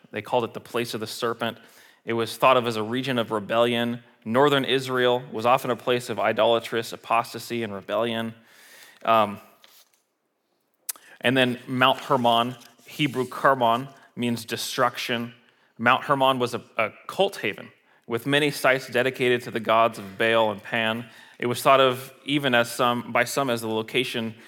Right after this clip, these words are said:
uh, or the place where the gates of the underworld were.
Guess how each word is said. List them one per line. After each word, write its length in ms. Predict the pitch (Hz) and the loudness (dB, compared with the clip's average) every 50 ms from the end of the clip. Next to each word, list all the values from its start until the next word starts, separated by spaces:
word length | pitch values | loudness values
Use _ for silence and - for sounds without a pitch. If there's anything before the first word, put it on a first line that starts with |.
| - - - - - - _ _ - - | -20 -20 -20 -20 -20 -20 _ _ -2 0
uh, 140 | 117 107 - | 0 0 2
or 140 | - 127 127 | 2 0 0
the 80 | 117 107 | 0 -2
place 400 | - - 147 135 131 - - - | -2 -2 0 2 2 0 0 -2
where 80 | 120 | -2
the 100 | 110 110 | -2 -2
gates 300 | 107 98 120 127 120 - | -2 0 -2 -2 -2 -4
of 60 | 127 | -4
the 100 | 113 104 | -4 -4
underworld 600 | - 117 131 135 127 107 104 98 - - - - - _ _ _ _ _ _ _ _ _ _ _ | -2 -2 0 0 0 -2 -2 -4 -6 -8 -12 -14 -20 _ _ _ _ _ _ _ _ _ _ _
were. 320 | - 113 107 104 - - | -10 -8 -8 -6 -8 -10